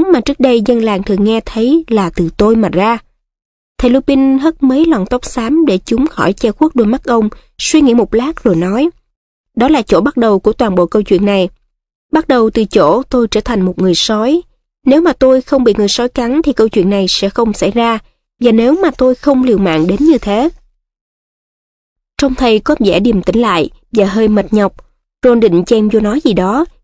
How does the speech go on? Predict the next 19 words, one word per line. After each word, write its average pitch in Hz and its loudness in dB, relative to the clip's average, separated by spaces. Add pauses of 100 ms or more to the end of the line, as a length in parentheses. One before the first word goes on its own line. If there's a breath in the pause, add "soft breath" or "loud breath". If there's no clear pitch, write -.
nhưng 294 2
Hermione 294 2
đã 233 -2
kịp 220 0
sụt - -4
nói 208 -4
im 240 2
đi. 233 2 (420)
Cô 254 4
bé 226 2
đang 240 0
quan 214 0
sát - -4
thầy 208 0
Lupin 208 0
hết 262 -2
sức - -2
chăm 220 0
chú. 233 0